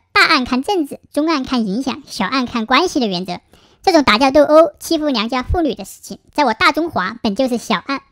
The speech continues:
靠关系就能摆平。如果闹事的人不是党的好儿女，试问还有哪个韭菜敢在我党的地盘上调戏并殴打妇女？我党分分钟会教他怎么做人。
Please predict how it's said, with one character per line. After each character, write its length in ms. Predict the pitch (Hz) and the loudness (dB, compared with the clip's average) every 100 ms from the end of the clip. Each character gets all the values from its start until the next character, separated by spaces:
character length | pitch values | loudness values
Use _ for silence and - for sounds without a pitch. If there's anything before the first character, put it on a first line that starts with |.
| _ - | _ -2
靠 160 | 320 | 2
关 220 | 302 370 | 6 4
系 160 | 392 294 | 4 -2
就 140 | 294 | 2
能 100 | 262 | 2
摆 180 | 240 196 175 | 2 -2 -4
平。 180 | 190 202 _ _ _ - | -10 -12 _ _ _ -2
如 140 | 285 | 2
果 100 | 302 | 4
闹 160 | 359 370 | 4 2
事 140 | - | 2
的 120 | 392 | 2
人 220 | 262 208 226 - - | 2 0 -4 -12 0
不 120 | 311 | 2
是 160 | - 359 | 2 0
党 160 | 247 | 0
的 40 | 285 | 0
好 140 | 247 | -2
儿 200 | 226 214 | 2 2
女， 180 | 311 - | 0 -4
试 240 | - - 381 | -10 -2 2
问 140 | 349 | 2
还 200 | - 269 | 0 2
有 60 | 311 | 4
哪 200 | 294 190 | 4 2
个 80 | |
韭 180 | 294 220 | 0 -2
菜 160 | 214 269 _ _ | -2 -6 _ _
敢 160 | - 226 | 0 2
在 120 | 269 | 4
我 120 | 233 | 2
党 240 | 339 262 196 | 0 -2 -2
的 80 | |
地 140 | 247 311 | -2 -2
盘 160 | 214 | -2
上 140 | 214 226 _ _ _ _ - | -4 -6 _ _ _ _ -10
调 240 | - 226 | 0 2
戏 180 | 320 330 | 2 0
并 120 | 277 | -2
殴 180 | 269 330 | 0 2
打 140 | 359 226 | 2 -2
妇 180 | 330 | -2
女？ 180 | 269 202 _ _ _ _ | -4 -4 _ _ _ _
我 140 | 240 | -4
党 160 | 294 349 - | -2 -4 -2
分 200 | 330 381 | 0 2
分 160 | 359 | 2
钟 140 | 349 349 _ _ | 0 -4 _ _
会 220 | - 285 | 2 2
教 180 | 233 285 | 4 2
他 240 | 285 285 - | 2 -2 -4
怎 100 | - | -4
么 100 | 185 | -4
做 160 | 190 262 | 0 0
人。 200 | 190 | 0